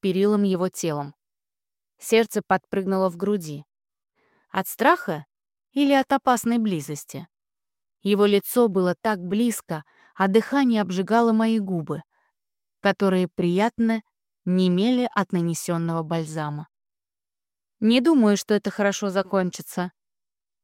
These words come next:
услышал я голос Вивьен и с испугом оттолкнула от себя Даниэля.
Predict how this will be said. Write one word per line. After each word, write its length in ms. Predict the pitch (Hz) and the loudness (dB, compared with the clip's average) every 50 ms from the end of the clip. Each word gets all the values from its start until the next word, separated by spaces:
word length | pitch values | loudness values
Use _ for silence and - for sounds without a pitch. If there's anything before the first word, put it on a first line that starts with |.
| _ _ | _ _
услышал 520 | 180 180 170 - 190 180 165 - - 175 | -6 -6 -4 -2 -4 -4 -4 -2 -2 0
я 180 | 170 165 170 165 | 2 2 2 2
голос 380 | 156 175 175 170 175 165 - - | 2 2 0 2 0 -2 -2 -4
Вивьен 420 | 175 165 170 180 214 247 247 233 - _ _ _ _ _ _ | -4 -2 -2 0 0 0 0 -2 -4 _ _ _ _ _ _
и 100 | 190 202 | -4 -2
с 100 | - - | -2 -2
испугом 560 | 208 190 - - - 294 269 269 294 294 - - | -4 -6 -6 -4 -2 -2 0 0 0 0 0 -2
оттолкнула 680 | 196 180 - _ - 185 180 - - 202 226 240 247 220 | -4 -4 -2 _ 0 0 0 0 -2 -2 0 2 2 0
от 100 | 196 - | 0 -2
себя 280 | - - 190 170 185 185 | -4 -6 -2 -2 -2 0
Даниэля. 560 | 165 185 185 190 175 160 147 143 143 151 147 | 0 -2 -2 -2 -2 -2 -4 -6 -8 -12 -16